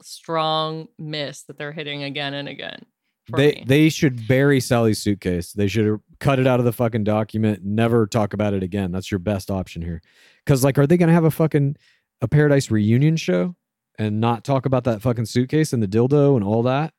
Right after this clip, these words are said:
Speaker 1: They're not gonna let her be on it, I bet. Just,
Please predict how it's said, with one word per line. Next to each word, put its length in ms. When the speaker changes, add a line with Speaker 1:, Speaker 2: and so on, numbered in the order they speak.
Speaker 1:
They're 220
not 220
gonna 180
let 140
her 140
be 180
on 180
it, 240
I 100
bet. 460
Just, 280